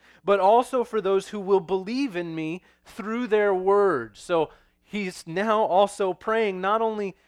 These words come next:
for those disciples, but for anyone who would come after them that believe in Jesus and who he is and what he has done because of their testimony.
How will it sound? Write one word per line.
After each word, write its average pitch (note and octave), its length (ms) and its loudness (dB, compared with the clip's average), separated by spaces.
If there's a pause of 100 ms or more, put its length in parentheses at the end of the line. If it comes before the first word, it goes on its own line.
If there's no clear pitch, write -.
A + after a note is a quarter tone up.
(180)
for G3 360 0
those E3+ 260 -4
disciples, E3 640 -2
but D#3+ 240 -4
for F#3+ 260 -2
anyone A#3 520 -2
who F#3 160 -8
would G3 260 -4
come F#3 260 -6
after G3 440 -4
them D#3+ 260 -8 (240)
that F3+ 340 2
believe G#3+ 680 -2 (300)
in B3 260 -2
Jesus F#3+ 640 -8
and E3 220 -6
who B3 260 -8
he G#3+ 320 0
is F#3 180 2
and D#3 260 -8
what G#3+ 240 0
he A#3+ 180 -10
has G3 160 -6
done E3 320 -6 (260)
because A#3 640 -2
of E3 340 0 (480)
their F3+ 420 -2
testimony. A#2 800 -14